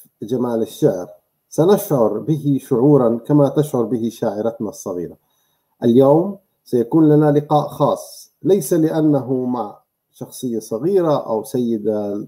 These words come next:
ما زالت في ريعان شبابها، لأنه يفوح علينا من غزة، غزة الصمود، غزة الشموخ، غزة هاشم. اليوم سنرى هؤلاء الأشبال الذين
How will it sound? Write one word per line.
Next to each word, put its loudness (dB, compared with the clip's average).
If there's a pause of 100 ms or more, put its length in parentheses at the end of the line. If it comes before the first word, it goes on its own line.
ما -2
زالت -2
في -4
ريعان -4
شبابها، -2 (480)
لأنه 2
يفوح 0
علينا 0
من -4
غزة، -4
غزة -6
الصمود، -4
غزة -8
الشموخ، -2
غزة -2
هاشم. -8 (680)
اليوم 6 (380)
سنرى 4
هؤلاء 0
الأشبال -4
الذين 0